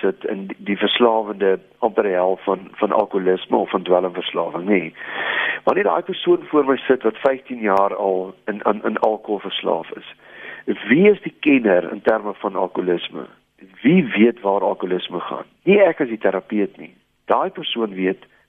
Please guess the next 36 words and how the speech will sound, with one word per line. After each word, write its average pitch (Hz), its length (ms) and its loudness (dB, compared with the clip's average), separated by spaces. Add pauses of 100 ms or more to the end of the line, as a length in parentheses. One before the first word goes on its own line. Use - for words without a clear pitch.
wat 113 120 0
hier 117 160 -2
teenoor 120 240 2
my 104 160 4
sit - 240 0
waar 95 240 0
alkoholisme 85 560 -10
gaan. - 280 -14 (920)
So, 143 200 6 (120)
die - 140 -4 (100)
oomblik 214 320 4
as 147 200 -4
so 165 120 4
'n 160 80 0
persoon 117 480 0
my, 98 300 0
en 113 140 -6
daarom 147 440 0
werk 117 280 0
ek 117 180 -4 (140)
baie 117 340 2
sterk 113 340 0
volgens 107 280 -4
'n 104 80 0
model 101 380 4
wat 113 180 -4
ons 101 180 -8
die 104 100 -4
narratiewe 123 580 -2
model 107 480 0
noem, 123 220 -6
noem 117 460 0
of 104 280 2
die, 98 300 -2 (500)
uh, - 60 4
uh, 95 260 0